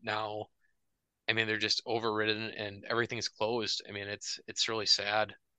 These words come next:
Uh, but I mean, before, I mean, I'd say before twenty twenty,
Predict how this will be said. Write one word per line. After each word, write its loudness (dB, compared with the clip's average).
Uh, 6
but 4
I 4
mean, 4
before, 6
I 6
mean, 0
I'd 2
say 2
before 2
twenty -2
twenty, 0